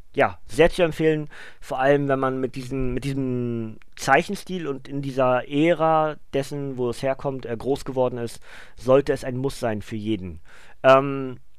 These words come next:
nicht so ganz ein Muss für diejenigen, aber vor allem die, die auf etwas anderes stehen, und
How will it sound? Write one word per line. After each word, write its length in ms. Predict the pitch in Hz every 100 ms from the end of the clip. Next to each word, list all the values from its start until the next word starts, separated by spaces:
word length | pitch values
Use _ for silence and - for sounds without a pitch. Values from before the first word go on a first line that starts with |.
| - - - 147
nicht 220 | 170 -
so 140 | 185
ganz 400 | 170 180 233 -
ein 340 | - 175 180 175
Muss 300 | 180 196 -
für 320 | 175 160 143
diejenigen, 720 | 135 180 202 226 226 226 214
aber 180 | 151 156
vor 160 | -
allem 320 | 139 156 170 147
die, 160 | 165
die 160 | 156 156
auf 80 | 151
etwas 400 | 151 143 - -
anderes 560 | 147 220 185 127 120
stehen, 240 | - 143
und 80 | 147